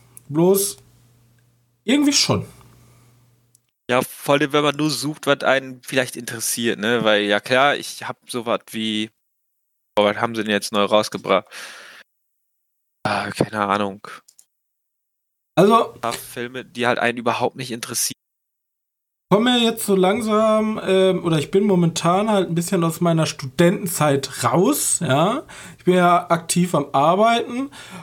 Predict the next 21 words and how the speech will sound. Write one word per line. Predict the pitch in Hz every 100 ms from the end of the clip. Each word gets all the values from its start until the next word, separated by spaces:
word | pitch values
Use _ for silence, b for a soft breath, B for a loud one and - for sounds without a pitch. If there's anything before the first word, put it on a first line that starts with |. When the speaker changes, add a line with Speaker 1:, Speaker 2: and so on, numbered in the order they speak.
| B
Speaker 1:
und | 202 233
dann | 226 214
merkt | 226 226 220
man | 214
ja | 202 196
schon, | 196 196 190
man | 180 160
hat | 160 -
weniger | 131 131 127 127
Zeit. | - - - - -
Bei | 135
dir | 170 214
ist | 208
das | 180
jetzt | 175 180
momentan | 170 165 165
genau | 147 135
andersherum, | 175 233 233 214 202 247 302 B B B B B B
aber, | - 190 208 202 202 202 202
ähm, | 208 185 185 190 196 - B B B B B B -
man, | 180 202